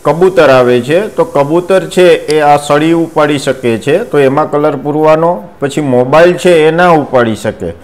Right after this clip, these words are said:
પછી પીછું, હા, પાંદડું છે તો એને ઉપાડી શકે છે, તો એમાં કલર પૂરવાનો. અને કેળા છે તો કેળાને ઉપાડી શકે નહીં, એટલે કેળા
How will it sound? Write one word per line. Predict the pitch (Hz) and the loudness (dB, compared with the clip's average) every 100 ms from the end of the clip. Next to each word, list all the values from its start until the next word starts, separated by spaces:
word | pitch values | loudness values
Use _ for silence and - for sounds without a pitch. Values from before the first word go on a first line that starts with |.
| - - - - - - - | -20 -20 -20 -20 -20 -20 -6
પછી | 160 165 190 | -2 0 -2
પીછું, | 190 170 165 - 190 185 175 139 | -2 -4 -2 0 2 2 0 0
હા, | 143 135 123 - | 2 2 0 0
પાંદડું | 151 165 185 190 180 | 0 2 2 2 2
છે | 165 131 110 - - - _ _ - | 2 0 0 -8 -18 -20 _ _ -2
તો | |
એને | 165 160 165 180 | 0 0 2 4
ઉપાડી | 180 175 160 139 | 2 2 2 2
શકે | 135 127 127 113 | -2 -2 -2 -2
છે, | 147 190 | 0 -2
તો | - - | -2 -2
એમાં | 156 151 170 160 | 0 2 0 0
કલર | 156 147 | 0 0
પૂરવાનો. | 117 127 123 127 131 175 262 - - - - - | 0 -2 2 2 4 2 0 -10 -20 -20 -20 -2
અને | 143 151 | 0 2
કેળા | 147 156 156 165 185 | 0 2 4 6 6
છે | 175 170 143 | 4 2 2
તો | 156 | 0
કેળાને | - 147 143 151 151 156 156 - 156 143 - - | -2 -2 2 2 2 -2 -4 -10 -20 -20 -20 -14
ઉપાડી | 131 131 139 143 | -12 0 0 0
શકે | 139 135 - 143 208 - - - - - - - | 0 -2 0 2 2 0 -12 -20 -20 -20 -16 -6
નહીં, | 165 202 190 131 | -2 2 4 2
એટલે | 131 151 | 2 0
કેળા | 127 147 139 147 196 | -2 -2 2 4 2